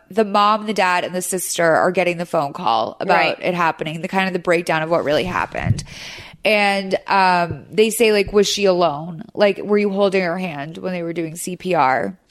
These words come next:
Speaker 2: Oh my God.
Speaker 1: And he's like, "I was right there the whole time." And the dad's like, "Did she know you were there?" And he's like, "I can't really talk right now."
Speaker 2: He's a fucking liar.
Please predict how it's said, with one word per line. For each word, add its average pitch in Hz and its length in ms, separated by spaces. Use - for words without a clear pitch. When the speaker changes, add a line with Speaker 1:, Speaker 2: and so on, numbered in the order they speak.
Speaker 2:
Oh 220 140
my 202 100
God. 160 420
Speaker 1:
And 196 100
he's 190 140
like, 185 120
"I 175 80
was 175 160
right 180 220
there 185 140
the 180 100
whole 180 220
time." 190 600
And 175 100
the 185 60
dad's 175 240
like, 175 160
"Did 180 160
she 190 160
know 175 120
you 170 160
were 165 140
there?" 165 500
And 185 140
he's 180 280
like, 170 220
"I 175 300
can't 208 280
really 180 220
talk 175 360
right 87 240
now." 98 440
Speaker 2:
He's 254 220
a 277 40
fucking 208 380
liar. 147 560